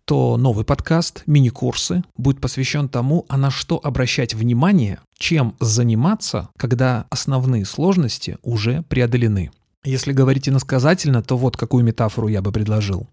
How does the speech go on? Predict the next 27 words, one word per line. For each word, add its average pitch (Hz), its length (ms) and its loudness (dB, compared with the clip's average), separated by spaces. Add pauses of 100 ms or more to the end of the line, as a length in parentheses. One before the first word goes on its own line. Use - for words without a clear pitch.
(120)
Прежде 147 300 -2
чем 127 200 -4
начать 123 360 -2
строить 117 360 -2
дом, 202 260 4
нужно 156 260 2
сначала 143 460 0
расчистить 135 640 -4
стройплощадку. 135 960 -2 (100)
Этому 131 380 4
и 143 160 0
был 135 260 2
посвящен 110 540 -6
подкаст, - 420 -6
обратите 117 380 -4
внимание. 123 460 0 (120)
А 131 120 4
новый 185 260 6
подкаст - 680 -4
будет 131 260 0
посвящен 123 440 -4
тому, 135 260 0
чтобы 117 300 -4
уже 127 200 2
начать 139 380 -2
возводить 120 560 2
здание. 98 540 0